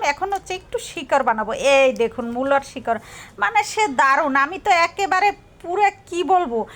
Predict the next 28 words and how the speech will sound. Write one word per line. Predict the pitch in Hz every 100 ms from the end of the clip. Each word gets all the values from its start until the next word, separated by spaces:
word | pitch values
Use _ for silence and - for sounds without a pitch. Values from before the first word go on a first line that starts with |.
| - -
মানে | 359
সব | 403 - 466 440 -
কিছু | 440 392
করতে | - 320 -
পারি | 247 233 240
সত্যি। | - 311 - 285
হাতের | 320 - 262
সাহায্যে | - 294 226 269
এই |
মূলা | 262 247 294 381
পিঠা | 381 403 415
যে | 392
এত | 359 285 233 277 381
সুন্দর | 392 - 359 320 320
হয়েছে, | 370 320 277 240 - - 269
না | 277
দেখলে | 294 339 302
এটা | 262 277 262
আপনারা | 262 269 262
বিশ্বাস | 240 - - 269 -
করবেন | 247 240
না, | 240
দারুণ। | 214 196 254 233 254 240
আর | 226 220
খেতে | - 330 330 427
যা | 269 277 277 277
হয়েছে | 247 262 - 269
না, | 254 269 269